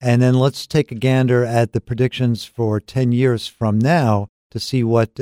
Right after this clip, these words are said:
the real estate market may have in its pocket.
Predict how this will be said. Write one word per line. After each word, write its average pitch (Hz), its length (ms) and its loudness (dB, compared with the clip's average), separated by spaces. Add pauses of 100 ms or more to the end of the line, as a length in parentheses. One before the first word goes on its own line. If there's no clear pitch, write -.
(100)
the 117 120 -4
real 117 140 0
estate 110 260 -2
market 107 380 2
may 104 280 -2 (100)
have 101 260 -2
in 107 220 -8
its - 380 -10 (400)
pocket. 123 380 0